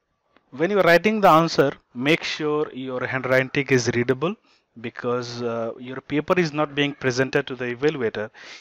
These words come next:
Evaluator will be evaluating the image itself. So the chances of image clarity to deteriorate is little bit higher.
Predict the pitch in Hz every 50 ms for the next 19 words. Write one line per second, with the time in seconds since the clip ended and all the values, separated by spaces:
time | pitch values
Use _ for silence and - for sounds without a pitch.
0 | _ _ - 127 131 131 147 156 165 156 151 151 - 147 143 143 139 135 127 127
1 | 135 131 127 123 127 123 123 120 120 123 123 120 117 - 127 123 123 120 117 117
2 | 120 120 120 117 113 117 - - - - - 120 101 87 - _ _ _ _ -
3 | - - - - - _ - - - 127 120 127 - - 143 139 147 156 - -
4 | 190 190 185 175 175 160 156 156 151 151 156 156 - - - _ _ _ - _
5 | _ _ _ _ _ _ _ _ _ _ _ - - - - - - - 127 131
6 | 139 156 151 147 - - 156 143 139 135 135 127 - - 139 131 131 - _ _
7 | _ _ - 135 131 127 127 123 117 120 120 - - 131 123 123 131 135 131 127
8 | 127 - - - _ - 120 120 117 113 117 120 120 - 135 131 123 127 120 -
9 | - - - 131 127 120 107 117